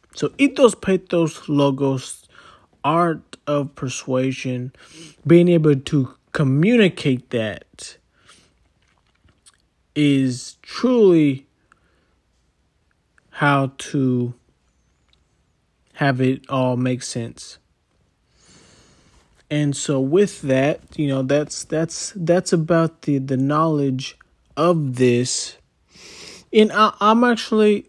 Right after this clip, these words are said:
on a, on a side note, I haven't, I had some technical difficulties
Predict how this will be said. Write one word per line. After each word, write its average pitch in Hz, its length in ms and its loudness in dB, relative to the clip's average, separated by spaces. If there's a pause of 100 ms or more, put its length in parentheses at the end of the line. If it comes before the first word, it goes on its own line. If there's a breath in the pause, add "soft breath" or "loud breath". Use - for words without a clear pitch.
(140)
on 170 120 0
a, 160 100 2
on 165 180 -2
a 165 40 0
side 208 380 0
note, 156 220 0
I 160 260 -6
haven't, 214 420 -2
I 170 120 -2
had 190 200 0
some 277 380 0
technical 226 560 0
difficulties 220 1120 -2